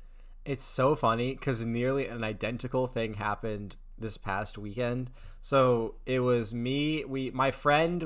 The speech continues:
is shooting his final film for our production class. So a bunch of us went out into the woods to film it. And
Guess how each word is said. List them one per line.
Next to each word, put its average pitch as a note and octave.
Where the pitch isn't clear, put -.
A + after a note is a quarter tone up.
is B2+
shooting C3
his B2
final A#2+
film G#2+
for G#2
our G2+
production G#2+
class. F#2+
So A2
a A2
bunch C3+
of C#3
us B2+
went A#2
out A2+
into A#2
the A2
woods A2
to G#2+
film B2
it. G#2+
And B2